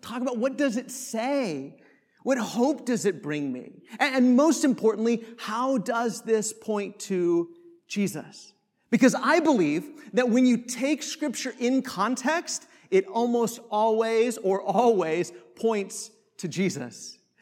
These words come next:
When you take Scripture in context, it points to Jesus. When I take Scripture out of context, I try to make it about me. How about you?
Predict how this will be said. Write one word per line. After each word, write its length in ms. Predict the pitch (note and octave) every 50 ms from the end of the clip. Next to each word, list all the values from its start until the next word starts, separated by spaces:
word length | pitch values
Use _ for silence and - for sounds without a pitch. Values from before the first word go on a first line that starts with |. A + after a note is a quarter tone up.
| - G3+ -
When 160 | G#3 A3+ A3+
you 100 | A#3 A3
take 480 | A3+ - - A#3+ D4 D#4+ E4+ E4 -
Scripture 600 | - - - - - D#4 C4+ - - - A#3 G#3
in 220 | G#3 - A3+ G#3+ G#3+
context, 800 | - - - C#4+ D#4 D#4+ D#4+ - - G3 F3 E3+ E3+ - - - - A3+ -
it 220 | G3+ G#3 G#3 -
points 500 | - - C#4 C4+ C4 B3+ A3+ - - - - - - _
to 100 | - G#3+
Jesus. 800 | F3 - - B3+ C#4 C#4+ G3+ D#3+ C#3+ B2 B2+ - - - - - - _ _ _ _ _
When 180 | - A3 B3+ B3+
I 200 | B3 C4+ D#4+ E4
take 200 | - - E4 C4
Scripture 460 | - - - D#4 A3+ - - B3 A#3+ - -
out 180 | G3+ A#3+ C#4
of 140 | D4 D4+ -
context, 500 | - C4 D4 D4+ D4 - D4 D4 C#4 -
I 140 | - A3 G#3+
try 180 | - - A#3 A3+
to 60 | G#3+
make 200 | G#3+ G#3+ G#3+ -
it 60 | F#3+
about 260 | D#3 F3 E3+ D3 -
me. 480 | D#3 F3+ F3+ F3 D3+ C3+ A#2+ - - - - _ _ _ _ _ _ _ _ _ _ _ _ _ _ _ _ _ _ _
How 60 | -
about 260 | E3+ D#3+ D#3+ D#3 - C#3+
you? 180 | C3 A#2+ B2